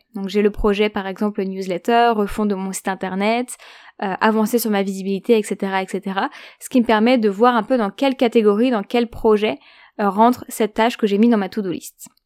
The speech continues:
Cette master to-do list, je m'en sers vraiment que pour y ajouter des tâches, mais elle est vraiment beaucoup trop longue et fouillis pour y voir quelque chose, donc c'est une, juste une base de données avec des données dedans, mais sinon j'en fais pas grand chose avec.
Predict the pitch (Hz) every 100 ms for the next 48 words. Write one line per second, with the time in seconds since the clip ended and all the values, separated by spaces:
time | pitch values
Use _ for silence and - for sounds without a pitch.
0 | _ _ - 226 240 254 311 294 240 220
1 | 285 320 - - 226 214 262 240 240 269
2 | - 330 359 _ 254 247 220 220 277 233
3 | 214 202 285 - - - - - 240 -
4 | 220 202 214 226 247 208 226 240 - 220
5 | 220 247 269 247 214 - 254 247 254 208
6 | 190 214 254 240 214 202 214 269 - 202
7 | - 196 185 - 196 - _ 202 294 285
8 | 214 226 208 208 214 220 214 185 185 196
9 | 233 240 208 202 277 - _ - 208 240
10 | 262 196 190 185 269 254 214 220 214 180
11 | 190 -